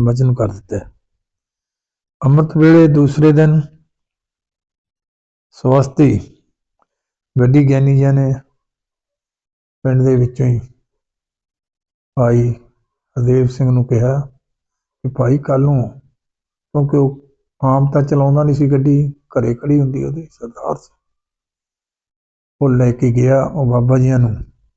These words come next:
ਲੁਧਿਆਣੇ ਨੂੰ ਲੈ ਗਿਆ। ਲੁਧਿਆਣੇ ਜਾ ਕੇ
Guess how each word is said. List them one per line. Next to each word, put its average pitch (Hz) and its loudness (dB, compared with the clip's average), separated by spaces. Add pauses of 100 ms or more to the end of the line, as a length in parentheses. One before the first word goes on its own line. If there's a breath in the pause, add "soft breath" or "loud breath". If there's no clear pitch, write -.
(2250)
ਲੁਧਿਆਣੇ 147 4
ਨੂੰ 156 4
ਲੈ 135 4
ਗਿਆ। 131 2 (200 loud breath)
ਲੁਧਿਆਣੇ 143 2
ਜਾ 127 2
ਕੇ 113 -2